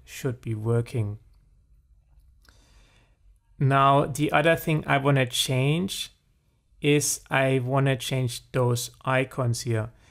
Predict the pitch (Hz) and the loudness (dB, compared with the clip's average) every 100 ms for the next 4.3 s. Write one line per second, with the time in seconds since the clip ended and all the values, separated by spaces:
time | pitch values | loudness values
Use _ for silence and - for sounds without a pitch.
0 | _ - 151 131 165 170 - 156 147 - | _ -4 0 2 4 2 2 0 0 2
1 | 147 147 - - 160 156 151 135 143 143 | 2 2 -2 -2 2 4 4 4 2 -2
2 | - - - 147 131 131 127 127 135 143 | -10 -18 -8 -4 -2 -2 -2 -2 -2 -2
3 | 127 - 123 - 156 147 143 139 - - | -4 -4 -10 -4 0 0 -2 -6 -6 -4
4 | 127 131 - | -4 -4 -6